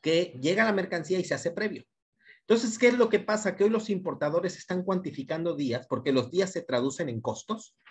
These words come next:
y estos costos se están disparando porque los despachos se están yendo a más de siete días, cuando en teoría lo sano y lo normal es que deberían de ser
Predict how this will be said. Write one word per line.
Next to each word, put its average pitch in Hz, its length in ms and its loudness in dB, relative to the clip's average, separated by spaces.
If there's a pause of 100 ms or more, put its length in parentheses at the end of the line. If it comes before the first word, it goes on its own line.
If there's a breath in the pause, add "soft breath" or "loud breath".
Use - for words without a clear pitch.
(320 loud breath)
y 170 120 6
estos 220 340 2
costos - 680 0 (400)
se - 200 0
están 190 340 2
disparando 147 960 0 (680)
porque 165 380 2
los 160 180 0
despachos 202 540 -4
se 170 80 -10
están 196 300 -4
yendo 196 460 -4 (460 soft breath)
a 139 100 -4
más 185 240 0
de 185 100 -2
siete 180 360 -6
días, 196 540 -10 (320)
cuando 151 300 4
en 156 180 -4
teoría 175 500 2 (680)
lo 143 320 6
sano 190 400 0
y 160 40 0
lo 139 140 -2
normal 127 420 -2
es - 120 -10
que 147 100 -8
deberían 123 340 -4
de 120 80 -10
ser 143 280 -10